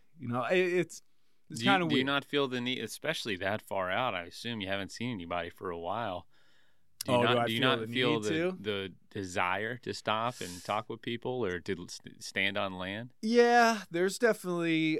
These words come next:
Speaker 1: a little bit of a desire to get, you know, get in there and explore it a little bit. Um, but also I know that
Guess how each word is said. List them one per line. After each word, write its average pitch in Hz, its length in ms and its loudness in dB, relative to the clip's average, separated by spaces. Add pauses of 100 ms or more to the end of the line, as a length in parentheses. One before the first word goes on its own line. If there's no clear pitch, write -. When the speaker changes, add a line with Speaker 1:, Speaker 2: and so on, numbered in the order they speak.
Speaker 1:
a 135 80 0
little 139 380 4
bit 123 360 2
of 117 460 -6
a 113 160 -2
desire 110 520 2
to 110 80 -6
get, 107 360 -2 (240)
you 127 140 -4
know, 113 140 -2
get 127 200 4
in 127 120 4
there 117 180 2
and 113 80 0
explore 123 600 4
it 120 80 2
a 120 60 2
little 117 260 0
bit. 120 320 0 (260)
Um, 101 580 -8 (140)
but 175 360 6
also 139 600 2
I 120 100 2
know 127 300 2
that 113 340 0